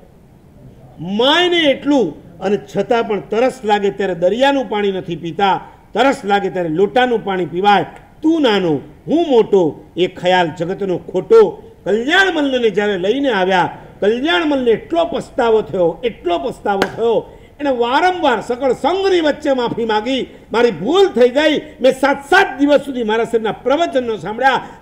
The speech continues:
ધિક્કાર છે મને આજના મોટા દિવસે પણ હું અલગથી પ્રતિક્રમણ કરવા બેઠો. મારે કેવું છે?" કલ્યાણમલને જે પસ્તાવો અને પશ્ચાતાપ થયો એને અંગ્રેજીમાં શું કહેવાય?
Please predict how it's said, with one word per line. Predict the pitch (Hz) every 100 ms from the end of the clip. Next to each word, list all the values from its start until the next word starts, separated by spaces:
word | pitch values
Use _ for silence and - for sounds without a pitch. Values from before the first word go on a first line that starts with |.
| 160
ધિક્કાર | 240 - - 370 403 339
છે | - 247
મને | 208 220 269 220 - - 175
આજના | 196 202
મોટા | 180 175 240 240
દિવસે | 214 156 190
પણ | 165
હું | 151 151
અલગથી | 190 - 156
પ્રતિક્રમણ | - 156 - 208 185 165
કરવા | 160 147 131
બેઠો. | 139 135 - 151 135 - - -
મારે | 151 147 -
કેવું | 151 175 175
છે?" | - 143 107 - - -
કલ્યાણમલને | 156 156 170 175 160 143 131 120 - - -
જે | 123
પસ્તાવો | 160 147 135 - 170 165
અને | 151 135
પશ્ચાતાપ | - 139 - 160 156 143 135 -
થયો | 151 131 123 - - -
એને | 143
અંગ્રેજીમાં | 143 - 139 151 165 127 139 131
શું | - - 190 -
કહેવાય? | 131 123 139